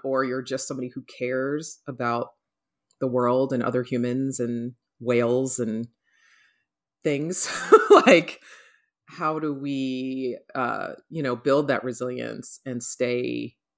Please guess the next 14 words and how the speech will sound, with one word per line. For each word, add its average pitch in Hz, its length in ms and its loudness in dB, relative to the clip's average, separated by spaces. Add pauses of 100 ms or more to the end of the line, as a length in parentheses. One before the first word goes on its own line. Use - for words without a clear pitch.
(180)
in, 120 420 -4
stay 165 320 4
as 147 140 2
a 135 60 0
caring, 139 520 -6
loving 123 380 -4
human 120 240 -8
being 120 600 -8 (160)
for 127 140 -2
as 117 120 -6
long 117 180 -6
as 120 140 -10
we - 100 -8
can? - 520 -10